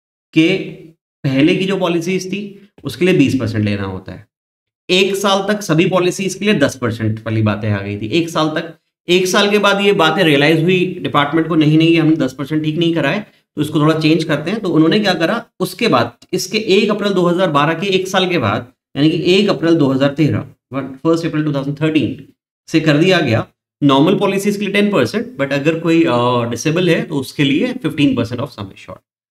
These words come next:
यानी कि अगर आज कोई भी ऐसी policy अगर mature होती है जो वन फ़ोर टू थाउजेंड थर्टीन के बाद की policy थी,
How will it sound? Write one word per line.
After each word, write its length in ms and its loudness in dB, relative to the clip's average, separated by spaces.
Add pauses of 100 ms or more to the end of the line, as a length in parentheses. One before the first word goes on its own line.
(180)
यानी 260 4
कि 180 -2
अगर 460 0 (120)
आज 300 0
कोई 280 2
भी 180 0
ऐसी 260 0
policy 720 0
अगर 180 0
mature 340 2
होती 280 2
है 360 -2 (260)
जो 120 4
वन 280 2
फ़ोर 180 2
टू 100 0
थाउजेंड 360 -2
थर्टीन 640 2
के 100 0
बाद 320 0
की 80 -2
policy 380 -2
थी, 440 -12